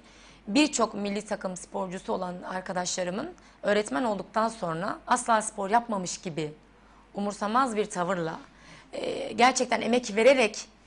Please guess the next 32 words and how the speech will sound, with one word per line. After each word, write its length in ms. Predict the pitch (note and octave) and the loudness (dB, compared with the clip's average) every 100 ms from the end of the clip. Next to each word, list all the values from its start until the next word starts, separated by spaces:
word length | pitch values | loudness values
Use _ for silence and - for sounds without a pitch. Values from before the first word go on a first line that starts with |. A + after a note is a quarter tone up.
| - - - | -20 -20 -16
e, 320 | - - - - | -10 -6 -6 -2
çalışan, 580 | A3+ A#3 A3+ A#3 G#3 | 0 2 2 2 2
gayret 320 | G3 G#3 A#3 B3+ | 6 6 6 4
eden 220 | G#3+ G3 | 0 0
insanların 440 | F#3 F#3+ F3+ F3 | -2 -2 -2 -4
fakat 300 | E3 G3+ B3+ | -4 -2 -2
atanamayan 560 | - F#3+ G#3 D#4+ A#3 G3 | -2 -2 0 2 2 2
insanların 640 | F3+ - F3+ F3 D#3+ F#3+ - - - - - - - - | -2 -2 -2 0 -2 -4 -8 -20 -20 -20 -20 -20 -20 -18
hakkına 580 | - A3+ A#3 C4+ C4 G4 | -2 -2 2 6 8 8
girdiğini 640 | C#4+ A#3+ A3+ G3+ A3+ G#3 | 6 4 2 4 4 4
düşünerek, 540 | F3+ - G3 F#3 F3 - | 0 0 4 4 4 2
düşünen 420 | E3+ A#3 A3 G3 | 2 6 6 6
bir 60 | E3+ | 0
insanım. 380 | D3+ - D3 C#3+ - - - - | -4 -6 -8 -10 -18 -20 -20 2
O 140 | F4+ | 6
yüzden 360 | F#4 C#4 E4 D4 | 6 6 6 6
bence 480 | D#4+ D#4 D#4+ D#4+ - - - | 6 6 2 0 -4 -14 0
tamamen 500 | C4 C#4 E4 D4 D#4+ F#4 - - G#3+ | 6 8 8 6 2 0 -14 -10 -2
vicdanla, 720 | A#3 A3 D4 C4+ A3 B3 - - - - - | 2 8 8 8 4 2 -2 -18 -20 -12 -4
e, 140 | A3 | 0
vicdanla, 460 | A3+ G3+ C#4+ C4+ A#3+ | 0 4 6 8 8
ahlakla 440 | A#3+ C4 B3+ G#3 | 8 4 2 2
alakalı 440 | F3+ F3 E3 F3 E3+ | 2 2 0 -2 -2
bir 60 | |
şey 160 | - D#4+ | 0 2
ve 80 | C4 | 2
insanın 260 | B3+ C#4 | 2 -2
kendini 380 | - A3+ A#3 C#4+ | 0 2 2 2
geliştirmesiyle 600 | G#3 G3+ - G#3 G#3 A3+ | 2 0 -4 -4 -4 -2
alakalı 420 | E3 D3+ D3+ D3+ | -2 -4 -8 -8
bir 40 | C#3+ | -8
şey. 180 | - | -8